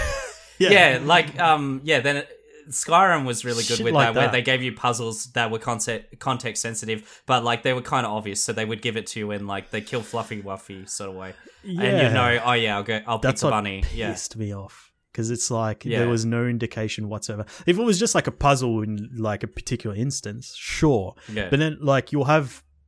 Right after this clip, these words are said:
Speaker 1: moments where, like, you get to the puzzle, but you should have done some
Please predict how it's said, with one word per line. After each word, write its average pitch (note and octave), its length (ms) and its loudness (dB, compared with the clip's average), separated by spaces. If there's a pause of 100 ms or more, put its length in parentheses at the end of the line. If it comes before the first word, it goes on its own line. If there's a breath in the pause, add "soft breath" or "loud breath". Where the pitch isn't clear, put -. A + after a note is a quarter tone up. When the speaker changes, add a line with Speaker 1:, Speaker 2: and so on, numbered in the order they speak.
(280)
Speaker 1:
moments B2+ 500 2
where, A2 180 2
like, G#2 280 -6
you A#2+ 60 -4
get F3 240 2
to - 100 0
the A#2 80 0
puzzle, A2+ 500 2 (220 loud breath)
but C3+ 100 2
you C#3 80 2
should - 160 2
have C3 140 0
done B2+ 240 4
some A#2+ 240 0